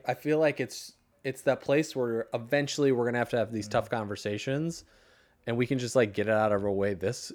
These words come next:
Speaker 1: holiday season instead of
Speaker 2: Right.
Speaker 1: waiting till next year, you know, in certain situ-,
Speaker 2: Right.
Speaker 1: situations.
Speaker 2: There's
Speaker 1: And that,
Speaker 2: a
Speaker 1: but
Speaker 2: qu-, there's a quote that I'm
Speaker 1: Yeah.
Speaker 2: gonna butcher, but it's pretty much what you're saying, which is, like, you, you know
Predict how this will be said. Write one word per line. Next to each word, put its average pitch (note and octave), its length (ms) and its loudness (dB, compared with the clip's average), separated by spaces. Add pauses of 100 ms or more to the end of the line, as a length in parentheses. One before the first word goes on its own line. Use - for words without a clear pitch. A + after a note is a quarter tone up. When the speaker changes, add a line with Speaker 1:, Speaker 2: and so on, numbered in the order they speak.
Speaker 1:
holiday E3+ 400 0
season F3+ 400 -2
instead A#2 300 -4
of G2+ 40 -2
Speaker 2:
Right. F#2+ 80 -4
Speaker 1:
waiting F#2+ 200 -4
till F2 140 -10
next E2+ 280 -12
year, - 180 -16 (540)
you A2 80 -8
know, F#2+ 160 -4
in F#2 80 -6
certain F#2 240 -6
situ-, F2 260 -8
Speaker 2:
Right. - 120 -14
Speaker 1:
situations. - 920 -12 (460)
Speaker 2:
There's E3 240 -2
Speaker 1:
And E3+ 80 4
that, D3+ 180 4
Speaker 2:
a - 40 -10
Speaker 1:
but - 340 -10
Speaker 2:
qu-, - 160 -16 (160)
there's D3 260 2
a D3 60 -4
quote D3 360 2
that B2+ 140 4
I'm A#2 380 0
Speaker 1:
Yeah. A2+ 160 -8
Speaker 2:
gonna A#2 180 0
butcher, A2 540 -4 (240)
but B2+ 120 2
it's B2 200 -2
pretty C#3+ 220 0
much B2 280 -2
what B2 180 0
you're A#2 120 -4
saying, B2 420 0
which A#2 220 -6
is, A2 160 -8
like, A2 260 -2 (1120)
you, C3 300 -4
you C#3 300 -2
know C#3 680 6